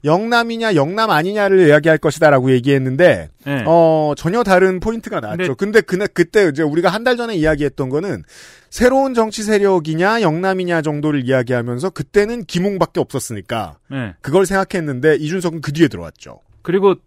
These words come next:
Speaker 2: 이제 그때 예언한, 예언이라고 하기, 하기보다는 그때 이제 회자되던 것까지가 뭐였냐면, 근데 나경원이 나오면
Speaker 1: 음.
Speaker 2: 구도가 달라질 거다. 요까지는 얘기를 했어요.
Speaker 1: 음.
Speaker 2: 왜냐면 나경원이 어쨌든 수도권 기반이긴 한데,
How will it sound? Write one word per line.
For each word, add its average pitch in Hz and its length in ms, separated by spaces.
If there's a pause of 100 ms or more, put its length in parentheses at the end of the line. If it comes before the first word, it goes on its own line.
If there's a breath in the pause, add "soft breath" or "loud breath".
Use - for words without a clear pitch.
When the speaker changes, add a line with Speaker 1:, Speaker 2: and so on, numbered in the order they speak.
Speaker 2:
이제 147 240
그때 214 560
예언한, 180 640 (160)
예언이라고 165 640
하기, 160 200
하기보다는 147 460
그때 208 340
이제 151 120
회자되던 180 600
것까지가 151 1300
뭐였냐면, 160 380
근데 156 180
나경원이 185 480
나오면 127 580
Speaker 1:
음. 95 300
Speaker 2:
구도가 165 260
달라질 170 400
거다. 120 240
요까지는 240 560
얘기를 123 240
했어요. 87 300 (160)
Speaker 1:
음. 87 280
Speaker 2:
왜냐면 220 260
나경원이 190 500
어쨌든 160 340
수도권 214 400
기반이긴 131 460
한데, 110 460